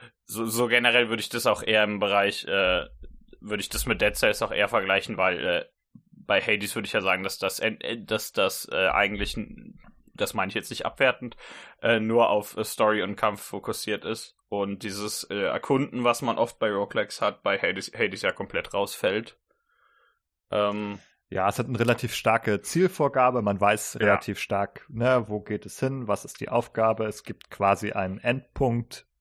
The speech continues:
Speaker 2: ähm, für einen Run. Und,
Speaker 1: Genau.
Speaker 2: ähm,
Speaker 1: Und,
Speaker 2: ja.
Speaker 1: und das, das, äh, ist halt bei Returnal ein bisschen anders. Das würde, da würde ich das tatsächlich eher mit Dead Cells vergleichen, aber,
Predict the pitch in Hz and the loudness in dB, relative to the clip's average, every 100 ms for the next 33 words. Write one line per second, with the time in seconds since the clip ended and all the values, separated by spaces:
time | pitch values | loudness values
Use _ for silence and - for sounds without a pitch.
0 | 110 104 104 104 107 _ _ - 110 104 | 0 2 2 -2 -10 _ _ -6 -4 -4
1 | 95 95 98 101 101 - - - - - | -4 -4 -4 -4 -8 -14 -20 -20 -20 -20
2 | _ _ _ _ _ _ _ _ - - | _ _ _ _ _ _ _ _ -20 -20
3 | _ - 98 98 92 92 90 - - _ | _ -8 -4 -4 -4 -6 -8 -16 -20 _
4 | 95 92 92 92 104 101 95 - - - | -8 -6 -6 -6 -6 -4 -4 -6 -14 -12
5 | 104 90 - - 101 - - 104 101 - | -10 -12 -16 -8 -6 -4 -4 -4 -4 -4
6 | 101 98 95 80 107 95 - 104 110 - | -2 0 0 0 0 0 0 0 -2 -4
7 | 139 139 131 - 131 143 151 151 - 147 | -4 -4 -4 -6 -2 0 4 2 2 0
8 | 127 - 110 120 123 117 110 - 117 113 | -2 -4 -6 -4 0 0 0 -4 -4 -4
9 | - 120 120 - 110 117 117 - 110 - | -2 -4 -4 -2 4 4 2 0 0 0
10 | 107 95 104 98 92 95 98 90 90 95 | -2 0 -2 2 2 2 -2 -2 0 0
11 | 98 | -2